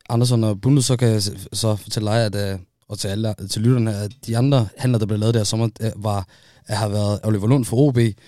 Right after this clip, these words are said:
Frederik Brandhoff, som vi lavede en aftale med i vinters, men så først, øh,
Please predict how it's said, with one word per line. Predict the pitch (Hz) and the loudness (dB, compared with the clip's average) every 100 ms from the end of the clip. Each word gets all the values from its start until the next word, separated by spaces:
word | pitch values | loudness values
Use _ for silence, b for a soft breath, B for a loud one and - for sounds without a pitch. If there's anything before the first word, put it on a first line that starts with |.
| b b b | b b b
Frederik | 117 104 | -2 0
Brandhoff, | 117 135 123 | 4 4 4
som | 110 104 92 | -2 -4 -6
vi | - 107 | -6 -2
lavede | 110 | 0
en | |
aftale | 110 123 113 | 0 0 0
med | 110 107 98 | 2 0 -4
i | 101 95 92 90 - _ - | -10 -8 -10 -12 -16 _ -6
vinters, | 151 110 - | -4 -4 -4
men | 104 101 | -6 -4
så | 107 | -4
først, | 98 110 107 | -2 -2 -4
øh, | 104 98 95 | -6 -6 -6